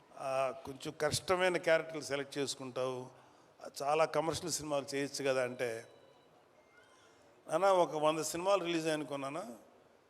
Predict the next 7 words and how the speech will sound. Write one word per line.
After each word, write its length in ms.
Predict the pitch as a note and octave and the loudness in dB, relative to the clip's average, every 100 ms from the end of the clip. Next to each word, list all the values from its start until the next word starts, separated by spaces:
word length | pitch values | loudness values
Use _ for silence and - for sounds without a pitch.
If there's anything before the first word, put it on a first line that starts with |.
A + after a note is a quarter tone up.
| _ | _
అందులో 260 | C#3+ E3+ F#3+ | -10 -4 -2
ఒక 160 | E3+ D#3+ | -2 -4
పది 340 | - D3+ E3+ | 0 0 0
సినిమాలు 560 | D#3 F3+ F#3+ F#3+ G3 G#3+ - - - - | -2 -2 0 0 0 -6 -12 -20 -14 -8
కొంచెం 320 | E3+ E3 D#3 | -8 -8 -8
డిఫికల్ట్‌గా 600 | C#3+ C#3+ F3 E3+ E3 D#3+ | -10 -6 -2 -2 -2 -2
అంటే, 360 | D3 E3 B2 | -2 -4 -6